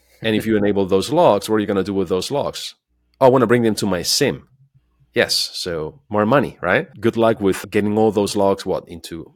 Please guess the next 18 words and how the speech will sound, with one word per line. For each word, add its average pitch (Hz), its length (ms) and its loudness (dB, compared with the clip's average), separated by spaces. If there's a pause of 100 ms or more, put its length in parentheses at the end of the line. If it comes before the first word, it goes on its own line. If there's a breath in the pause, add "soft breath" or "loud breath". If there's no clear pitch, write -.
on-prem? 127 640 -6 (800)
No, - 340 -4
you're 92 140 -12
gonna, 95 220 -6 (140)
you 87 100 -12
know, 82 80 -10
keep 95 220 -8
those 95 220 -4
logs 87 240 -6
in 85 80 -8
the 76 60 -10
cloud 135 360 -4
because - 180 -16
that's 78 180 -10
what 78 80 -12
it 80 80 -16
makes 80 260 -14
sense. - 400 -8